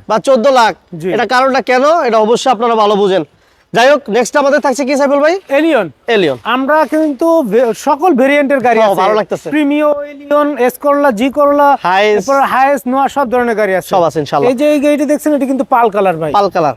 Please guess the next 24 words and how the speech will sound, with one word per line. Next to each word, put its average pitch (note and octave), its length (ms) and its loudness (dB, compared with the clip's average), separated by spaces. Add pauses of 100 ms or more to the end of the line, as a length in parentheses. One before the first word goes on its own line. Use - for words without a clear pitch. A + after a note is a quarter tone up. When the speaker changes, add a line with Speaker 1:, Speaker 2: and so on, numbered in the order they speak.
(100)
Speaker 2:
পাল B3+ 180 0
Speaker 1:
আচ্ছা, B3+ 100 -6
Speaker 2:
কালার, D4+ 280 0
Speaker 1:
এটা C#4 100 -10 (440)
Speaker 2:
আহ, G3+ 240 0 (300)
এলিয়ন C#4 340 2
দুই B3 120 2
হাজার C4+ 240 2
চারের C#4+ 320 2
মডেল। G3+ 300 -2
Speaker 1:
চারের। G#3 360 2 (920)
এই F3 140 -2
দেখেন, C3 260 -6
দুই F3+ 100 2
হাজার G#3 200 4
চারের B3+ 340 0
মডেল, C4 260 2
রেজিস্ট্রেশন B3 480 0
কত C4 140 -2
ভাইয়া? C#4+ 200 0
Speaker 2:
রেজিস্ট্রেশন C#4 480 -2
দুই C#4+ 100 -2
হাজার C4+ 180 -2
সাত। G#3+ 280 -2